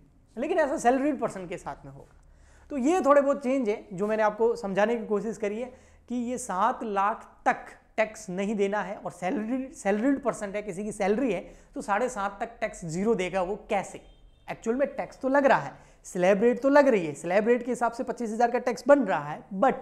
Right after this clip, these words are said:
स-, जो रिबेट है under section eighty-seven A के अंदर,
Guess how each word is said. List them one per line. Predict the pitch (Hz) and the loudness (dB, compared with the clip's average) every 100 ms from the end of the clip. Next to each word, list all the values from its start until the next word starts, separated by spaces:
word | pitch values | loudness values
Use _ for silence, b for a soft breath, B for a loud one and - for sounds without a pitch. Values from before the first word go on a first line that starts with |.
| - - _ b b b b | -10 -20 _ b b b b
स-, | - - 302 180 196 | -14 -8 0 2 2
जो | 175 220 220 | 0 4 4
रिबेट | 160 226 330 370 220 | 4 6 6 6 4
है | 226 | 2
under | 208 226 - | 2 -4 -6
section | 202 233 | -8 -6
eighty-seven | 208 202 185 202 190 | -6 -6 -6 -6 -4
A | 190 185 | -6 -6
के | 196 | -8
अंदर, | 208 269 | -4 -6